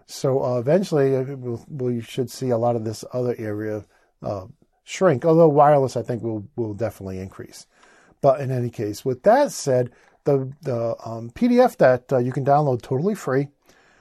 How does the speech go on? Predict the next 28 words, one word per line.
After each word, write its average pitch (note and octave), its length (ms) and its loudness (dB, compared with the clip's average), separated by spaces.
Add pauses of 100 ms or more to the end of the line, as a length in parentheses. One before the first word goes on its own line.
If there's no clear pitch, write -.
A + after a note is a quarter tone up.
(140)
um, C3+ 260 2
had E3 260 -2
a E3 60 2
bunch A3+ 240 -2
of G#3+ 80 -10
good G#3+ 140 0
information F3 420 0
about G2+ 220 -2
network - 320 -16
planning, A3 640 0
cables, G3 720 4
reference D#3+ 420 0
architectures. E3+ 1000 0 (320)
They E3 100 4
also F3 160 6
had F3+ 80 4
a D3+ 80 6
section E3+ 380 0
in D#3+ 80 2
there D#3 140 2
about C3 200 4
single E3 360 0
peer D3+ 260 0
Ethernet F3+ 500 0
and D3+ 380 -2
power C#3+ 340 -2
over C#3+ 180 -6
Ethernet. D3+ 380 -6